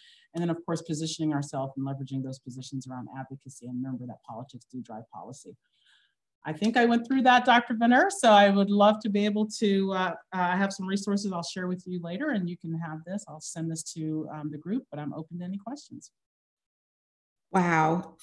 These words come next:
Speaker 2: Thank you, Tricia. That has been an amazing and inspirational talk. I doubt that you had time to read the comments while you were talking, but they were also really positive and generative.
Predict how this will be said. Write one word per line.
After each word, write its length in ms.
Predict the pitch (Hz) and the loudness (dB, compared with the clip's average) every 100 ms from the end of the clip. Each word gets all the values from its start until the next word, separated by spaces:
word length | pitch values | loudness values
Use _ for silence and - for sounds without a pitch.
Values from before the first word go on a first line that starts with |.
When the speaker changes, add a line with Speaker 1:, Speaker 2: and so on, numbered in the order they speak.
| - - | -20 2
Speaker 2:
Thank 280 | 185 185 185 | 4 6 4
you, 60 | |
Tricia. 340 | 185 180 180 180 | 0 0 0 0
That 160 | 202 | 2
has 140 | 185 185 | 2 2
been 140 | 165 | 2
an 100 | 160 | 2
amazing 720 | 160 170 165 160 180 165 160 | 2 2 2 2 0 -2 -2
and 100 | 160 | -4
inspirational 1000 | - 180 - - 185 180 180 - 160 147 | 0 0 0 0 2 2 0 -2 -2 -2
talk. 460 | - - - 151 - | -4 0 2 0 0
I 300 | 180 170 - - - _ - 185 | 0 0 -4 -18 -20 _ -14 2
doubt 240 | 196 190 | 4 6
that 120 | 196 | 4
you 120 | 180 185 | 4 4
had 260 | 208 202 | 4 0
time 360 | - 202 190 180 | -2 0 0 0
to 280 | - 180 165 | 0 0 0
read 280 | 175 180 185 | 0 0 0
the 80 | 170 | -2
comments 540 | - - 185 190 185 | -6 0 4 4 4
while 260 | 185 196 202 | 4 8 8
you 140 | 196 | 6
were 100 | 185 | 4
talking, 480 | 185 - 180 - 175 | 4 0 -2 0 0
but 180 | 175 185 | 0 0
they 140 | 165 | 0
were 360 | 170 170 170 175 - _ _ - | 2 0 0 -4 -18 _ _ 2
also 440 | 196 196 190 175 | 2 4 4 4
really 800 | 190 190 185 180 180 160 160 _ - - - | 2 2 2 2 0 -2 -4 _ -20 -18 0
positive 720 | 175 170 170 175 170 165 180 - | 2 2 2 4 4 2 -2 -4
and 540 | 160 160 160 156 156 | -2 0 0 0 -2
generative. 760 | 165 170 170 165 165 156 156 | 0 2 4 2 4 4 4